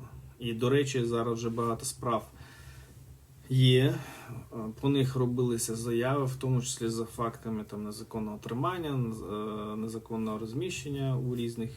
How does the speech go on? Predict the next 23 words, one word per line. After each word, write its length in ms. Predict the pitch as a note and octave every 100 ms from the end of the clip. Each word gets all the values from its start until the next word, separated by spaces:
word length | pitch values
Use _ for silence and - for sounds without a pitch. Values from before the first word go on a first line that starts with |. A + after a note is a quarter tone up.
| B2+
місцях 560 | A#2+ A2 - A2 - B2+
людей 400 | A#2 A2 G#2+ - - - - - - -
і 60 |
так 260 | - C3 C3
далі. 200 | A#2+ - - - - - - - - -
І 640 | B2+ B2+ B2+ B2+ B2+ B2 B2 A#2 G2 - - - - - - - -
якщо 580 | A#2+ B2 - C#3 B2 B2
стосовно 480 | - C3 D#3 C#3+ B2+
вас 240 | A#2 A2+
коїться 360 | - C3 B2+ B2+
зараз 280 | A#2 A2+ -
кримінальне 420 | C3+ C#3 C#3+ C#3+
правопорушення, 640 | C3 D#3 - - - D3+
то 100 | C#3
ви 100 | D3+
можете, 420 | C3 C#3+ D3+ D#3+
наприклад, 500 | D3 C3 C3 C3 B2+
звертатися 600 | A#2+ A#2 B2 B2+ C3 C3+
за 180 | A#2+ B2
ці-, 240 | A#2+ - A#2
за 180 | B2+
цією 500 | C3 B2 A#2+ A#2 G#2+
статтею. 560 | G#2 - A2 - - -